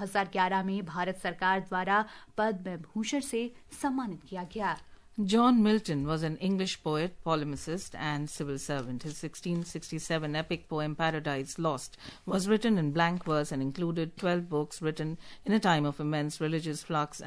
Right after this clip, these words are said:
Speaker 2: and political upheaval. It addressed the fall of man, including the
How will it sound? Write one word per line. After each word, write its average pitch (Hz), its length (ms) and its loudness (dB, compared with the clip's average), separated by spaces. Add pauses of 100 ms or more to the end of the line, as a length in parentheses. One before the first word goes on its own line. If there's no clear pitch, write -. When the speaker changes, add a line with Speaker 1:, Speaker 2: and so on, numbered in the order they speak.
Speaker 2:
and 175 120 -2
political 139 500 -4
upheaval. 156 540 -4 (460)
It 165 240 -2
addressed 180 500 2
the 143 140 -2
fall 190 300 6
of - 100 -12
man, 160 380 2
including 151 500 2
the 139 100 -2